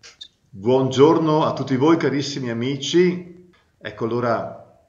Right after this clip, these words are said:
vogliamo cominciare questa settimana con tutto l'amore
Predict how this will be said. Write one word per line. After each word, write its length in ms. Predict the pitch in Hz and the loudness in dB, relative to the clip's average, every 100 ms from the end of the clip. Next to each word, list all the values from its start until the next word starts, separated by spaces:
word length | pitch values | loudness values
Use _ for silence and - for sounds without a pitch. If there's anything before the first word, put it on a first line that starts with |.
| _ _ _ _ _ _ _ _ _ _ | _ _ _ _ _ _ _ _ _ _
vogliamo 400 | 107 107 120 113 | -10 -6 -4 -4
cominciare 480 | 113 117 135 123 | -6 -6 -4 -2
questa 240 | 113 123 120 | -2 -4 -6
settimana 1120 | 123 - 117 113 131 147 160 156 - - - _ _ _ _ _ _ _ _ _ _ _ | -8 -8 -6 -2 -2 -2 -4 -4 -10 -18 -20 _ _ _ _ _ _ _ _ _ _ _
con 600 | - 123 120 117 113 110 - | -8 -6 -4 -6 -6 -8 -10
tutto 260 | 160 151 | -6 -2
l'amore 840 | 123 110 107 104 101 101 - - | -2 -2 -2 -2 -2 -4 -8 -18